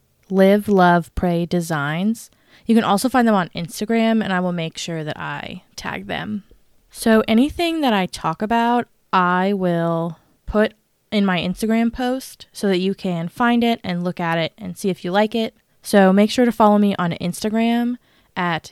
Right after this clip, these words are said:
Getting to Know God Podcast. I also use little, like, small square sticky notes. They're, like, one and a half inch by one and a half inch. And I use those to, like, mark the verses that I'm gonna use in my podcast. And then if I have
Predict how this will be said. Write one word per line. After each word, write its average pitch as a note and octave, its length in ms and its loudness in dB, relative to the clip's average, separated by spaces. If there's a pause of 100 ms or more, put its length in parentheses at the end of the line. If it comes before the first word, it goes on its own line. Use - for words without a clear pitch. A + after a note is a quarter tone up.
Getting G3 320 0
to G3+ 120 -4
Know F3+ 160 0
God E3 320 0
Podcast. A#3 640 -4 (760)
I G#3 200 6
also G#3 320 4
use D#4 480 2
little, G3+ 480 6
like, E3+ 260 0
small F3 640 2
square E3+ 640 0
sticky G3 440 0
notes. A3+ 440 4
They're, F3 120 -2
like, D#3 220 -4
one E3+ 220 -2
and F3 100 0
a E3+ 60 -2
half E3 240 -4
inch E3 500 -8
by D3+ 280 -4
one D#3 180 -8
and D3+ 80 -6
a D#3 80 -6
half E3 260 -6
inch. G#3+ 380 -4 (460)
And F#3+ 480 2
I F3+ 100 4
use G#3 240 4
those F3+ 320 2
to, E3+ 140 -4
like, C#3 320 -4
mark F3+ 440 0
the F3+ 140 0
verses F3 540 0
that F3+ 120 -2
I'm F3 120 -4
gonna E3 160 -4
use D#3+ 200 -4
in E3 80 -2
my C3+ 140 -4
podcast. F#3 640 -2
And F3+ 80 -2
then F3 100 0
if F3 120 -4
I F#3+ 40 0
have A3 220 -2